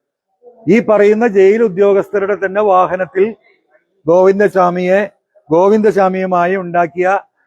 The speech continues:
ഒരു അണ്ടർസ്റ്റാൻഡിങ്ങിന്റെ ഭാഗമായി പുറത്തു കൊണ്ടുവരുന്നു. ആ ജയിൽ പരിസരം വിട്ടുപോകാതിരിക്കാൻ നിർദ്ദേശം കൊടുക്കുന്നു. കുറച്ച് കഴിയുമ്പോൾ പത്ത് മണിയോട് കൂടി താങ്കൾ വീണ്ടും അറസ്റ്റ് ചെയ്യപ്പെടുമെന്ന് പറയുന്നു. ഗോവിന്ദസ്വാമിയെ സംബന്ധിച്ച് ജീവപര്യന്തം എന്ന് പറയുന്നത് പരിപൂർണമായിട്ട്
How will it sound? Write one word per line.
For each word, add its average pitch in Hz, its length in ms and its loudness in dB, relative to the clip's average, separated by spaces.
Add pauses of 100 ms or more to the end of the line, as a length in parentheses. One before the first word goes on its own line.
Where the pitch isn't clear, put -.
(120)
ഒരു 175 160 0
അണ്ടർസ്റ്റാൻഡിങ്ങിന്റെ 180 800 -2
ഭാഗമായി 170 500 0
പുറത്തു 175 340 0
കൊണ്ടുവരുന്നു. 170 540 0 (720)
ആ 180 80 4
ജയിൽ 175 340 0
പരിസരം 185 340 -2
വിട്ടുപോകാതിരിക്കാൻ 175 800 -2
നിർദ്ദേശം 165 400 -4
കൊടുക്കുന്നു. 175 420 -8 (680)
കുറച്ച് 170 280 0
കഴിയുമ്പോൾ 180 340 2
പത്ത് 170 160 -2
മണിയോട് 185 300 0
കൂടി 180 180 0
താങ്കൾ 175 360 -4
വീണ്ടും 175 240 -4
അറസ്റ്റ് 160 280 -4
ചെയ്യപ്പെടുമെന്ന് 175 480 -4
പറയുന്നു. 170 300 -4 (520)
ഗോവിന്ദസ്വാമിയെ 202 920 2
സംബന്ധിച്ച് 196 640 -2 (440)
ജീവപര്യന്തം 196 960 2
എന്ന് 196 160 -4
പറയുന്നത് 190 580 0 (640)
പരിപൂർണമായിട്ട് 196 800 2